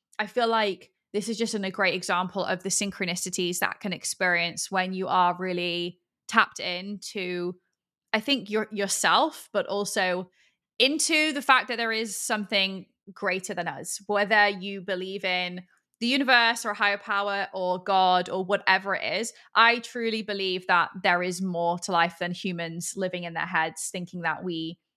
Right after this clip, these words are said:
are the shit. There's more than that. And there is more than our minds. There's energy, there is consciousness, there is everything. So when you are on this path and when you have trust in yourself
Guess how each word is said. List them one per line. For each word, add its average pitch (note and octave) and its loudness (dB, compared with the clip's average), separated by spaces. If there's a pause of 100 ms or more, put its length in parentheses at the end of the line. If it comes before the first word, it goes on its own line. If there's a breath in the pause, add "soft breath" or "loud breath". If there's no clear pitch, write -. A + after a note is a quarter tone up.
(340)
are F#3 4
the F#3 -6
shit. F#3+ 2 (100)
There's A3+ 2
more G#3+ 0
than F3+ -4
that. C#3+ -4
And F3+ -2 (460 soft breath)
there G3 4
is G3 -2
more F#3 -2 (600)
than F#3+ -4
our F3+ 0
minds. F3 0
There's F3 -4
energy, E3+ -2
there E3 -2
is D#3+ -6
consciousness, E3 -8
there E3 -8
is E3 -8 (440)
everything. F#3+ 0 (500 soft breath)
So A#3 4
when B3 0
you B3 -2
are A3 6
on G#3+ 2
this G#3 -4
path G3+ 2
and G3+ -6
when G3+ -4
you G3+ -6
have G3 -2
trust - 2
in G#3+ -4
yourself G3 0